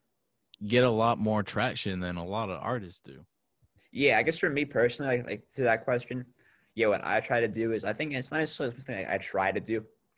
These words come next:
Speaker 2: Something that I notice about a lot of, like, dichotomy of, like, the rapper producer thing is that there is, like, this stereotype that, like, and it, and this stereotype honestly, like, is a lot of time, like, actually true,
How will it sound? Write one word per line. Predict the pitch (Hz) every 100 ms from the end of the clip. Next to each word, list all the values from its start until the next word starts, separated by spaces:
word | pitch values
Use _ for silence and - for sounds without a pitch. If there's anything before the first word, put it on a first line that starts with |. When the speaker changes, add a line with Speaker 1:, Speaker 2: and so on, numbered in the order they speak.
| _ _ _
Speaker 2:
Something | - 175 165
that |
I | 127
notice | 110 110 117 120
about | 117 110
a | 101
lot | 101 110 110
of, |
like, | 104 95 - _ -
dichotomy | 110 92 - 107 110 95 85 85
of, | 95 101
like, | 98
the | 98
rapper | 90 104 107
producer | 92 92 101 113
thing | 110 113 120 120 _ _ -
is | 117
that | 120
there | 120 117
is, | 127 127
like, | 120
this | 113 104
stereotype | - 101 104 113 107 135 120 123 101
that, | 98 55
like, | 85 85 - _ _ _ _ _ _ _ _ _ _ _ _ -
and | 123
it, | 135 127 123
and | 151
this | 170
stereotype | - 151 165 127
honestly, | 110 123 127 135
like, | 117 -
is | 104 123 120
a | -
lot | 98 92 104 113
of | 110
time, | - 110 95
like, | 85
actually | - 95 - 110 80
true, | - - 92 98 127